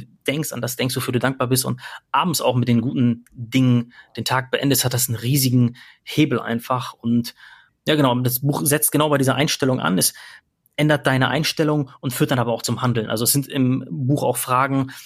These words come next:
aufgebaut, zum Beispiel morgen, wie würde ich den heutigen Tag wundervoll machen? Das ist eine ganz aktive Frage. Also was würde ich heute tun, um meinen Tag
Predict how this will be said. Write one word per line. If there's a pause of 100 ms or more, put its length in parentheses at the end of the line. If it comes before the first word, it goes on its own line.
(120)
aufgebaut,
zum
Beispiel
morgen,
wie
würde
ich
den
heutigen
Tag
wundervoll
machen?
Das
ist
eine
ganz
aktive
Frage.
Also
was
würde
ich
heute
tun,
um
meinen
Tag